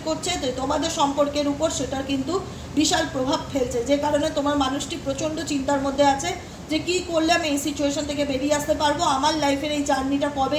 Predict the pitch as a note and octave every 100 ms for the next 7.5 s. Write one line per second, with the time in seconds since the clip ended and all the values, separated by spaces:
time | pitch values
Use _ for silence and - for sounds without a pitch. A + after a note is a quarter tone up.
0 | C#4+ C#4 C#4+ D4 D4 F4 - - - D4+
1 | D#4 F4+ F4 E4 D#4+ D4 C#4 D#4 D#4+ D#4+
2 | C#4 C4+ C#4+ D4+ D4+ C4+ C4+ C#4 D4 C4
3 | A#3 - B3 A3 G#3 G3 - - - D4+
4 | E4 F#4 D4 D4+ F4+ G#4+ G4 - D4 D4+
5 | D#4 B3 - D#4+ E4 E4 D#4+ F4 E4 E4
6 | E4+ F4 F#4+ - - - - - F4 G4
7 | G4 - D#4 F4